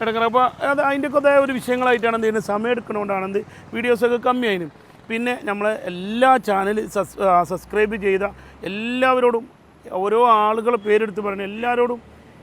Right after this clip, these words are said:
എങ്ങനെ ഇങ്ങോട്ട് നന്ദി പറയുന്നത്, ഹൃദയത്തിൻ്റെ ഉള്ളിൻ്റെ ഉള്ളിൽ നിന്ന് ഒരായിരം നന്ദി. എൻ്റെ, എൻ്റെ കുടുംബത്തിൻ്റെ കൂടെയുള്ള ആളുകളിൽ, ഏ, നന്ദി നിങ്ങളെ അറിയിക്കുകയാണ്. തുടർന്നും നിങ്ങളെല്ലാവരുടെ സപ്പോർട്ടും നമുക്ക് വേണം.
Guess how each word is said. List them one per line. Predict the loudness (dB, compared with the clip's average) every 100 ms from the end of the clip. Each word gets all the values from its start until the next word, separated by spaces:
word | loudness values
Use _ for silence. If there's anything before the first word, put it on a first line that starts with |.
| -20 -20 -20 -8 -4
എങ്ങനെ | -2 -2 0
ഇങ്ങോട്ട് | -2 -2
നന്ദി | -2 -2 -2
പറയുന്നത്, | -2 -4 -8 -8
ഹൃദയത്തിൻ്റെ | -2 2 2 2 0 0 0 -4
ഉള്ളിൻ്റെ | -4 -4 -2 -2
ഉള്ളിൽ | -2
നിന്ന് | -4 -6 -8 -6
ഒരായിരം | -2 0 0 -2 -2 -4
നന്ദി. | -4 -6 -8
എൻ്റെ, | -8 -6
എൻ്റെ | -6 -6
കുടുംബത്തിൻ്റെ | -6 -6 -6 -6 -6 -6
കൂടെയുള്ള | -4 -4 -2 -2 -2
ആളുകളിൽ, | -4 -4 -6 -8 -20 -20 -20 -6 -2
ഏ, | -2 -2
നന്ദി | -4 -2 -4
നിങ്ങളെ | -2 -2
അറിയിക്കുകയാണ്. | -2 -4 -4 -4 -6 -18 -10
തുടർന്നും | -4 0 0 0 -4 -6
നിങ്ങളെല്ലാവരുടെ | -4 0 0 2 0 2 -2 -2
സപ്പോർട്ടും | -6 -4 -4 -2 -2
നമുക്ക് | -4 -4 -2
വേണം. | -4